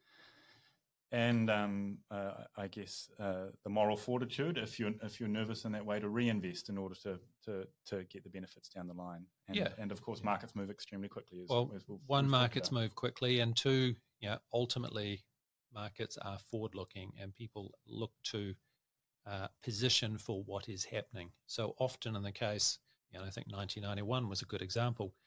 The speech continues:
Speaker 2: You know, it was a really ugly outlook in nineteen ninety-one, but why was the share market up? Ultimately, the share market was positioning for what was a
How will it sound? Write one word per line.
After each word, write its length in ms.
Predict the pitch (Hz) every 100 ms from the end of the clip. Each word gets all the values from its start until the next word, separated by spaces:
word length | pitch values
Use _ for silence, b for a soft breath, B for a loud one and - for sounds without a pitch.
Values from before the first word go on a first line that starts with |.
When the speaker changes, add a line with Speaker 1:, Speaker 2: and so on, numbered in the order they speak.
| _ _ _ -
Speaker 2:
You 60 |
know, 40 | 95
it 40 |
was 120 | -
a 80 | 95 92
really 320 | 110 113 98 -
ugly 380 | - 104 104 92 -
outlook 380 | 117 - 107 -
in 80 | 101
nineteen 260 | 101 104
ninety-one, 480 | 101 101 101 120 135
but 160 | 131 - _ _ _ -
why 140 | 107
was 200 | 113 107
the 100 | 117
share 220 | - 113
market 440 | 110 107 101 107 - _ _ -
up? 200 | 123 196 _ _ _ _ _
Ultimately, 600 | 110 113 - 113 101 101 95 _ _ _ _ -
the 100 | 104
share 220 | - 123
market 380 | 113 104 - 120
was 160 | 107 -
positioning 560 | 101 98 98 - 104
for 240 | 98 110 98
what 220 | 101 110
was 100 |
a 120 | 104